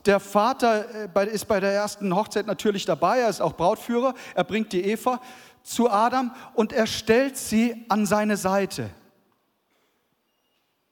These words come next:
Kennst du die Aussage, „Hinter jedem starken Mann steht eine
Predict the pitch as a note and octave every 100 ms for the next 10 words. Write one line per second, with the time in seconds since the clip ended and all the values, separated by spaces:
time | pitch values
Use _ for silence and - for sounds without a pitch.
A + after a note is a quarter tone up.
0 | _ _ _ _ _ _ _ _ _ _
1 | _ _ _ - - - F3+ - F#3+ F3
2 | F#3+ G3 F#3+ F#3 F3 F3+ F3 F3 G3+ F#3+
3 | - F#3+ F#3+ E3 D#3+ F#3 - - E3 D#3
4 | D3+ D3